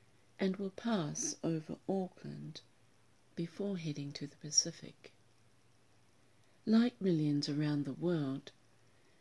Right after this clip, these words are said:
I've been both fascinated and horrified by the extent of the Great Southland's bushfires. It is hard not to feel for the people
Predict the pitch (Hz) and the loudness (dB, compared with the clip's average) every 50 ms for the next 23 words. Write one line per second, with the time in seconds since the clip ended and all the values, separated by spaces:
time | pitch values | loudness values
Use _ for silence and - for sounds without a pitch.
0 | _ _ - - 196 190 180 - - - - 208 190 170 165 160 156 - 175 170 | _ _ -4 0 0 0 0 -2 -4 -2 2 4 4 4 4 2 2 0 0 0
1 | 170 160 - - - 226 220 214 190 185 - - 127 147 151 151 143 147 147 - | 0 0 -2 -6 -2 0 0 0 0 0 -2 -2 -2 -4 -6 -6 -6 -8 -8 -10
2 | - - - - - - - - - - _ _ _ _ - - 196 208 226 247 | -10 -12 -12 -12 -16 -20 -20 -20 -20 -20 _ _ _ _ -10 -4 -2 0 0 0
3 | 262 - 185 175 170 165 147 135 - - - - 139 127 120 - - - - - | -2 -4 -4 -4 -2 -2 -4 -6 -8 -12 -12 -12 -10 -10 -10 -10 -10 -12 -14 -18
4 | - - - - _ - _ - - _ - - _ _ _ _ _ - - 190 | -20 -20 -20 -20 _ -20 _ -20 -20 _ -20 -20 _ _ _ _ _ -2 0 2
5 | 180 175 165 180 175 165 - - - - - - - 240 220 175 131 - - - | 2 2 2 2 0 0 0 -2 -6 -8 -8 -4 -2 -2 0 0 -2 -4 -8 -10
6 | - - - - - _ _ _ _ _ _ _ _ _ - 165 151 156 - 156 | -12 -12 -12 -14 -20 _ _ _ _ _ _ _ _ _ -8 -8 -6 -6 -8 -8
7 | - - 170 165 156 - - - - - 196 190 180 170 - - - - - 147 | -4 0 0 0 0 -2 -4 -4 -2 0 0 0 0 -2 -4 -8 -10 -8 -6 -6
8 | 143 147 147 - - - - _ - - _ - - 214 185 - - - - - | -6 -6 -6 -6 -8 -8 -8 _ -20 -20 _ 0 0 2 2 0 -4 -12 -12 -10
9 | 151 135 127 127 123 123 135 143 147 - - - - - - - - - - - | -10 -8 -8 -10 -10 -12 -12 -8 -4 -4 -4 -4 -4 -8 -20 -20 -20 -20 -20 -20
10 | _ _ - - - - - - - - - - - - - - - - - - | _ _ -20 -20 -20 -20 -20 -20 -20 -20 -20 -20 -20 -20 -20 -20 -20 -20 -8 -4
11 | - 190 - 190 175 - - 190 202 196 180 165 - 165 170 160 - - - 160 | -4 -2 0 -2 -2 -2 -2 0 0 2 2 2 4 4 4 4 2 0 -6 -12
12 | - - - 180 170 165 156 - - - - 156 147 - - 185 190 190 180 175 | -10 -4 0 4 4 4 2 0 -4 -6 -4 -4 -4 -4 -2 -2 0 0 -2 -2
13 | - - 139 139 131 | -4 -4 -4 -2 -4